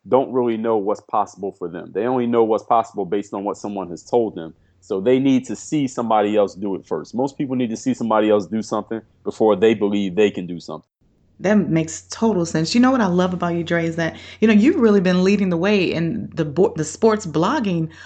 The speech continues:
Speaker 2: uh, world for a long time before a lot of people were out there doing it. You were already doing it, even by accident.
Speaker 1: Absolutely.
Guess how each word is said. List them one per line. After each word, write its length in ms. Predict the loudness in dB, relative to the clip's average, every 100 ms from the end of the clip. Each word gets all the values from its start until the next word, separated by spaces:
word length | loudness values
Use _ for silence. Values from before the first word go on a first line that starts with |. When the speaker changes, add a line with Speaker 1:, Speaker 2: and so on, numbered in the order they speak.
| -10
Speaker 2:
uh, 200 | -2 0 2
world 300 | 2 0 0
for 160 | 0
a 80 | 2
long 240 | 2 2
time 480 | 2 0 -2 -4 -4
before 360 | -6 -2 2 2
a 80 | 2
lot 200 | 0 0
of 40 |
people 220 | -4 -2
were 100 | -2
out 200 | -2 -2
there 140 | -4 -4
doing 260 | -2 -4
it. 80 | -2
You 100 | -2
were 120 | 0 0
already 300 | 0 -2 -2
doing 260 | -2 -2
it, 140 | -2 2
even 200 | 2 4
by 120 | 4
accident. 560 | 2 -4 -6 -6 -8 -12 _ _ _ _ _ _ -4
Speaker 1:
Absolutely. 640 | 0 0 2 2 0 -8